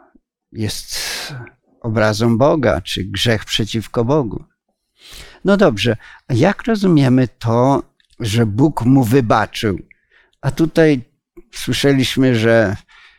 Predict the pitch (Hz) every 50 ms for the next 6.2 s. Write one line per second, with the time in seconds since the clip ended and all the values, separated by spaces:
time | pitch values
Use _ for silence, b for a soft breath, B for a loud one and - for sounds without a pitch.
0 | b b _ - 127 147 131 - - - 135 139 131 123 120 - - - - 147
1 | 131 123 110 - - 131 120 98 - - - 127 120 113 113 113 110 123 127 104
2 | 151 175 175 165 165 160 156 151 147 135 127 - - - - - - 110 123 113
3 | 110 139 139 135 135 127 110 - 131 120 - - 127 113 - 123 120 120 107 131
4 | 156 160 156 156 151 147 147 143 135 131 127 120 117 - - - - 117 104 107
5 | 117 104 - 127 127 120 110 110 117 113 107 110 117 117 117 - - - - -
6 | - - -